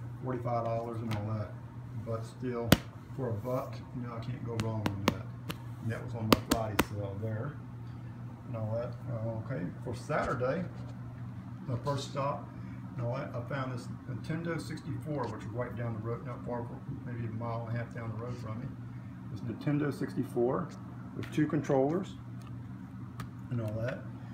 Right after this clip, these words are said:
And all that. I bought that and actually went, came back to, went to another sale and bought this here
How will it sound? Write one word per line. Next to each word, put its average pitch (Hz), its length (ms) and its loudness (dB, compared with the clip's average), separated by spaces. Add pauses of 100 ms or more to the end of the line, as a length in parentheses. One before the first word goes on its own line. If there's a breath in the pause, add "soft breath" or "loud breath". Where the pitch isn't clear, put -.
(320 loud breath)
And 113 140 0
all 120 80 4
that. - 100 2
I - 60 0
bought - 320 6
that 160 240 4
and 123 80 0
actually 143 300 2
went, 127 280 0
came 123 220 2
back 139 400 2
to, 135 80 -2
went - 160 -2
to 135 80 2
another - 320 4
sale 123 480 2 (720)
and 110 120 -2
bought 123 280 4 (680)
this 175 280 2
here 156 400 4